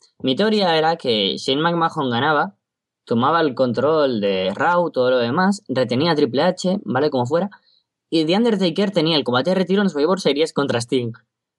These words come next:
Pero como ya no va a poder ser, eh, ahora mismo tengo la mente bastante en blanco respecto a qué puede pasar en, en este combate. Yo pensaba que, es que tengo que vincular este combate sí o sí con,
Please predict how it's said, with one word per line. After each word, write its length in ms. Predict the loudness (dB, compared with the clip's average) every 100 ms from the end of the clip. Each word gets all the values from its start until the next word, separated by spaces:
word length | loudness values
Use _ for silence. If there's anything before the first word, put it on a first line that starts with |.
| _ _ _ _ _
Pero 560 | 0 2 4 2 0 -4 -4
como 220 | 0 0
ya 180 | 0 2
no 120 | 2
va 80 | 2
a 60 |
poder 220 | 2 0
ser, 300 | 0 -2 -4 -8 _ _ _
eh, 640 | 0 2 2 2 2 2 0
ahora 180 | 0 0
mismo 520 | 0 2 2 0 -2 -8 _ _ _ _ -20 -16 -4
tengo 160 | 0
la 80 | 2
mente 200 | 2 0
bastante 260 | 0 0 0
en 80 |
blanco 240 | 2 2 0
respecto 400 | -2 -4 -4 -2
a 100 | 0
qué 120 | -2
puede 160 | 0 0
pasar 240 | -2 -4
en, 100 | -4
en 300 | -4 -4 -4
este 260 | -4 -2 0
combate. 600 | 0 2 2 2 0 -2 _ _ _ _ -6
Yo 340 | 0 0 2
pensaba 320 | 0 2 0
que, 680 | 2 2 2 0 -2 -4 -8 _
es 100 | -4
que 100 | -4
tengo 260 | -2 -2 0
que 80 | 2
vincular 340 | 0 2 2
este 160 | 0 0
combate 320 | 0 0 -2
sí 240 | -2 0
o 80 | 0
sí 260 | 0 -2 0
con, 720 | 0 0 0 0 0 -2